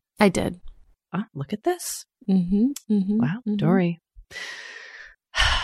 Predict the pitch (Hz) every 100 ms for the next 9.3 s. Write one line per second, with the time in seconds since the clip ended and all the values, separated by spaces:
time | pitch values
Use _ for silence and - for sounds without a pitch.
0 | - - - - - - _ - _ 156
1 | 156 190 247 208 220 285 349 - 269 254
2 | 247 190 190 160 80 - - - 175 202
3 | 226 - - _ - 170 175 160 135 139
4 | - 156 170 202 190 208 214 262 247 -
5 | 175 175 - - - - - - 269 339
6 | - - 233 - 190 240 254 214 180 -
7 | 170 160 160 175 - 151 147 143 139 127
8 | - 135 - 131 131 - 131 127 131 135
9 | 127 - 131